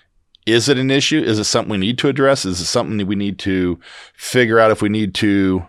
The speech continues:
come through and, and pinpoint for certain things we need to address? And that's kind of some of the things that we specialize in here. So the methylation cycle has five cycle, cycles that it deals with. The urea cycle, and I'm not gonna go into a lot of depth 'cause these guys are gonna go through it masterfully.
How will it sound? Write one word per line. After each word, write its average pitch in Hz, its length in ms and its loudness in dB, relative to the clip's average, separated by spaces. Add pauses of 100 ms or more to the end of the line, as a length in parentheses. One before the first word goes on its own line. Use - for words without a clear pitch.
(160)
come 107 220 -4
through 104 200 0
and, 90 180 -2
and 85 220 -8
pinpoint 151 460 -2
for 131 200 0
certain - 280 -2
things 123 180 -2
we 123 100 -2
need 123 180 -4
to 135 80 0
address? 123 440 0 (520)
And 120 160 0
that's 143 200 2
kind 139 220 0
of 120 120 0
some 127 200 0
of 117 60 -2
the - 60 -6
things 120 180 0
that 90 120 0
we 98 100 -2
specialize 85 720 -2
in 73 100 -4
here. 76 220 -8
So 92 380 0 (360)
the 139 80 -2
methylation 175 560 4
cycle 135 320 2
has 113 160 2
five 113 240 2
cycle, 90 420 -2
cycles 95 440 -2
that 90 100 0
it 76 80 -6
deals 80 220 -2
with. 57 240 -10
The 98 100 -4
urea 110 380 2
cycle, 143 440 -2 (540)
and 104 100 -4
I'm 113 80 0
not 127 140 2
gonna 113 140 0
go 120 100 6
into 117 140 2
a - 20 4
lot 117 100 6
of 104 60 2
depth 131 220 2
'cause 90 160 -2
these 113 160 -2
guys 104 260 2
are 98 80 -2
gonna 101 260 -2
go 98 160 0
through 104 200 -2
it - 40 -2
masterfully. 123 600 -2